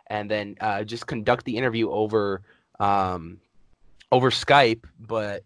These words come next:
have them record on their camera with their audio and their lighting and everything. That way, we get the best production value possible.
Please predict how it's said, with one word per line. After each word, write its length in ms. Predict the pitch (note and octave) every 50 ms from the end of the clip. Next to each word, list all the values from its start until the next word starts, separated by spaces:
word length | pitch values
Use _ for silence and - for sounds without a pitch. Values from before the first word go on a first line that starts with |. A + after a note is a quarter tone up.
| _ _
have 280 | - - B2+ A#2+ A2+
them 180 | A2 A#2 A2+ A2
record 340 | G#2 - - - A#2 A2 G#2+
on 100 | G#2 G2+
their 120 | G2+ F#2+
camera 340 | F#2 - A2+ A2 A2+ A2 G#2+ G#2
with 140 | G2+ F#2+
their 140 | G2 G#2 G2+ F#2+
audio 280 | G2 G2+ G2 G2 G2
and 80 | G2 G2
their 140 | G2 G2 G2+
lighting 280 | G2+ F#2+ G2 F#2 F#2+ G2
and 140 | G2 F#2+
everything. 400 | F#2+ F#2 F#2 F#2 - G2 G2 F#2+
That 220 | F#2 G#2 G#2 G#2 F#2
way, 260 | G2+ G2+ F#2+ F#2 F2+ - - - _ -
we 80 | G#2+
get 180 | G2+ A2+ A2 -
the 60 | -
best 260 | E2+ G#2+ G#2+ - -
production 400 | - G#2+ G2+ G2 F#2+ - - F#2
value 280 | F2+ F#2 F2+ F#2 F#2 F2+
possible. 600 | - - F2 F2 E2+ - - - - - - -